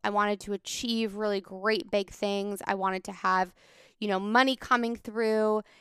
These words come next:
And maybe I think on some level that had to do with the fact that I saw my dad and my mom have an unhealthy marriage, and I equated being a stay-at-home mom with lack of love,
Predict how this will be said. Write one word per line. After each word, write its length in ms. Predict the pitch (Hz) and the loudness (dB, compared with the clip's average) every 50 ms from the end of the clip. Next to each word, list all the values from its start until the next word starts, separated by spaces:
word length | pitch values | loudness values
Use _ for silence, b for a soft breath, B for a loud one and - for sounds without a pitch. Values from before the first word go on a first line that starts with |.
| b b _ | b b _
And 180 | - 226 226 240 | 0 0 2 2
maybe 220 | 254 277 320 359 415 440 | 2 2 2 2 4 6
I 100 | 415 381 | 6 4
think 220 | - 349 320 302 - | 4 2 0 2 4
on 180 | 277 262 254 | 2 2 2
some 300 | 240 - - 220 214 220 | 0 0 0 2 2 2
level 320 | 220 220 226 214 233 233 233 | 2 2 2 4 2 2 4
that 160 | 220 208 214 | 2 2 2
had 180 | 202 202 202 - | 2 0 -2 -2
to 80 | - 214 | -4 -6
do 140 | - 214 | -2 -2
with 120 | 208 202 - | -2 -2 -4
the 100 | - 196 | -6 -6
fact 340 | - - 196 190 190 - - | 0 2 4 4 2 0 -4
that 100 | 202 196 | -2 -2
I 80 | 196 | -2
saw 380 | 196 - - - 208 202 208 220 | -4 -4 -2 0 4 4 4 4
my 180 | 220 202 196 | 4 0 -2
dad 360 | 185 180 - 196 185 190 196 196 | -2 -2 -2 0 2 2 2 2
and 80 | 196 | 0
my 140 | 196 190 185 | -2 -4 -2
mom 260 | 185 185 185 190 196 | 0 2 0 0 0
have 200 | 190 196 190 180 | 2 2 2 2
an 100 | 196 190 - | 2 -2 0
unhealthy 800 | - 202 196 196 190 190 196 190 196 - - 208 196 185 190 b b b b b b - | 2 0 0 0 -2 0 0 -2 -2 -2 -6 -6 -6 -6 -6 b b b b b b -4
marriage, 640 | 202 214 220 240 240 220 190 180 175 175 185 - - - | 0 2 4 4 4 4 4 4 2 2 0 -2 -2 -2
and 140 | 214 208 196 | -2 0 0
I 160 | 196 196 190 | 0 0 0
equated 840 | 185 - - - - - 240 233 247 254 220 220 196 190 190 190 180 b b b b b b b b b b _ | 0 -2 -6 -14 -4 -2 0 2 2 2 2 2 4 4 2 0 -2 b b b b b b b b b b _
being 280 | - 247 240 254 262 247 | 0 2 2 4 4 2
a 60 | 226 | 0
stay-at-home 580 | - - 240 226 220 220 214 214 208 202 202 | 2 4 4 6 6 4 2 2 -2 -2 2
mom 320 | 202 208 208 214 208 208 202 | 2 6 6 6 6 4 2
with 160 | 196 - - | -2 -2 0
lack 260 | 196 196 190 175 - | 2 2 2 2 0
of 140 | 196 180 170 | -4 -6 -2
love, 400 | 180 185 175 - - 190 - | 2 4 4 4 2 -2 -10